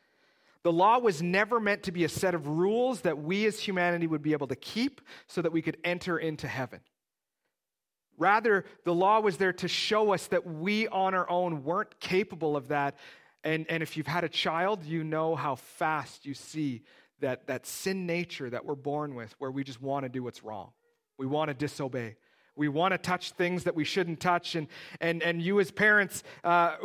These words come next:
of, of, you know, think back to your toddler years, not your toddler years, your kids' toddler years.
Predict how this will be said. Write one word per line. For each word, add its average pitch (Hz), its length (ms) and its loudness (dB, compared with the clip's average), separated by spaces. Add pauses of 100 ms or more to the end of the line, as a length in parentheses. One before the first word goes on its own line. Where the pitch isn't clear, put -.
(220)
of, 160 240 0
of, 151 260 -2
you 170 120 0
know, 147 160 0
think 175 320 -6
back 170 240 4
to 170 100 -6
your 156 120 0
toddler 175 480 2
years, 160 340 0
not 127 200 -8
your 127 220 -4
toddler 113 400 -10
years, 107 320 -10
your 151 240 0 (140)
kids' 185 420 0
toddler 170 440 0
years. 170 340 2